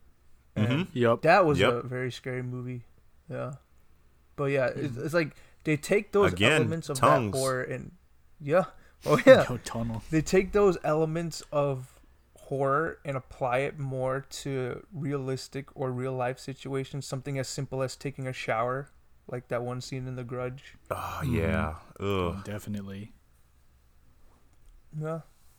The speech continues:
Speaker 3: Yeah.
Speaker 2: Or
Speaker 1: Horror's
Speaker 2: going
Speaker 1: dope.
Speaker 2: to bed, bro.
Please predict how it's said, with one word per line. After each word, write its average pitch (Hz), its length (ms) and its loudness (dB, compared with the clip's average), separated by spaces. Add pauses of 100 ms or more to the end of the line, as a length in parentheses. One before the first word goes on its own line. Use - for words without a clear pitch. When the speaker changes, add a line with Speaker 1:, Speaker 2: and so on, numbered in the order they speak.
(920)
Speaker 3:
Yeah. 131 280 -2
Speaker 2:
Or 156 80 2
Speaker 1:
Horror's 151 100 4
Speaker 2:
going 160 120 2
Speaker 1:
dope. - 180 4
Speaker 2:
to - 60 0
bed, 120 320 4
bro. 143 380 2